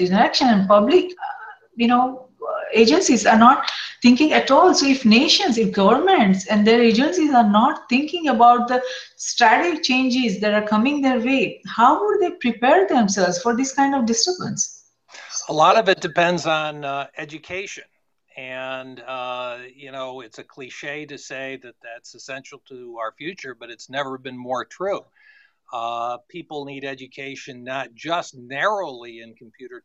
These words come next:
Speaker 2: technology, but across a wide array of disciplines, because, as you say, they're interconnected. People have to have a basic understanding of genetics, a basic understanding of, uh, of physics, a basic understanding of math and computer science, because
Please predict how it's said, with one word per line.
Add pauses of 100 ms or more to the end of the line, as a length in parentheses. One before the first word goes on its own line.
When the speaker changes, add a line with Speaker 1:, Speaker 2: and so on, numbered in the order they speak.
Speaker 2:
technology,
but
across (100)
a
wide (180)
array
of (100)
disciplines,
because, (220)
as
you
say,
they're
interconnected. (140)
People
have
to
have (560)
a
basic
understanding
of
genetics,
a (100)
basic
understanding
of, (600)
uh,
of
physics,
a
basic
understanding
of
math
and
computer
science,
because